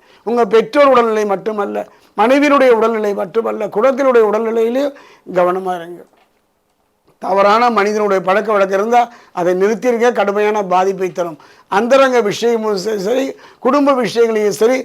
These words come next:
பிறரிடம் சென்று பகிர்ந்து ஆறுதல் தேட முயற்சிக்கார்கள். அந்த ஆறுதலே உங்க வாழ்க்கையில மிகப்பெரிய பாதிப்பை தரும். பேச்சில, வார்த்தையில கவனமா இருப்பீர்களானால்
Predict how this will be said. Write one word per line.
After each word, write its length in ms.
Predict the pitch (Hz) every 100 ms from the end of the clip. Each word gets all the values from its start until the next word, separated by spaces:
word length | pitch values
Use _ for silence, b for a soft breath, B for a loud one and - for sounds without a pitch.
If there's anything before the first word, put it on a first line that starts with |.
| B B -
பிறரிடம் 480 | 220 226 208 196 165
சென்று 240 | 226 233 262
பகிர்ந்து 460 | 220 214 240 214 269 269 - b b 196
ஆறுதல் 400 | 214 220 208 170
தேட 160 | 190 190 185
முயற்சிக்கார்கள். 720 | 190 190 202 202 185 196 240 247 B B 202
அந்த 140 | 208 208 214
ஆறுதலே 380 | 240 240 247 277
உங்க 140 | 262 214 190
வாழ்க்கையில 340 | 202 208 214 196
மிகப்பெரிய 360 | 190 196 190 190 190
பாதிப்பை 320 | 185 196 190 170
தரும். 240 | 185 170 - B B _ 180
பேச்சில, 460 | 202 226 - 214 196 233 - 185
வார்த்தையில 540 | 185 208 214 208 220 214
கவனமா 380 | 185 190 208 208
இருப்பீர்களானால் 600 | 208 196 196 214 240 262